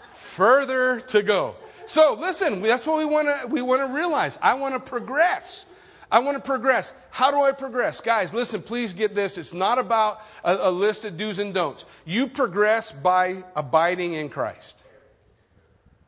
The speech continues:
Okay? For the Jewish people, how did that work out practically in the Old Testament? This is how it worked out. When, when the cloud or the pillar, which was the presence of God, moved, where did they go? They followed it. Wherever it went, they went.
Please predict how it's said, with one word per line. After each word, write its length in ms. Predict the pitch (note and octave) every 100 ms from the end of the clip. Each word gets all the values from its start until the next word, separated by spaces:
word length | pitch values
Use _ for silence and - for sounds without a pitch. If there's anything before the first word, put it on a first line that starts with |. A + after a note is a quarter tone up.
| _ _ _ _ _ _ _
Okay? 540 | B2+ A#2+ E3 G#3 G#3+ -
For 140 | G3 F3+
the 140 | F3
Jewish 420 | C#3+ F3+ B3 B3
people, 640 | - B3+ C4 B3+ G#3+ - -
how 140 | E3+ G#3+
did 100 | G#3+
that 160 | A3
work 220 | A3 A3
out 200 | A3+ G#3+
practically 520 | G#3 G3 G3 A#3 A3 A3
in 80 |
the 140 | G3+ G3+
Old 200 | A3+ A3
Testament? 400 | A#3+ A#3 C4+ G3
This 140 | G3+
is 80 | -
how 180 | G#3 G#3
it 60 |
worked 240 | G#3 G3+ G3
out. 260 | G#3 C#3+ - - - -
When, 240 | E3 F3 D#3+
when 260 | - F#3+ F#3+
the 80 | E3+
cloud 580 | F#3+ G3 A3 B3+ C#4
or 200 | B3+ G#3
the 100 | F#3
pillar, 360 | - A#3 B3 C4
which 220 | G3+ -
was 240 | G3 F#3 D#3
the 60 |
presence 420 | - G#3+ G#3 A3
of 100 | G#3+
God, 280 | F#3+ G#3+ G3+
moved, 360 | F#3 A3 B3 F3+
where 220 | F#3+ G3
did 100 | F#3+
they 140 | F#3+
go? 240 | E3+ C#3 F#2+ - _ _ _ _ _ _ _ _
They 120 | B2+
followed 360 | D3 A3+ A3 D#3+
it. 100 | C3+
Wherever 380 | C#3+ E3+ A3+ B3
it 100 | B3
went, 280 | B3+ C4+ B3+
they 120 | A3+
went. 260 | G3+ C#3+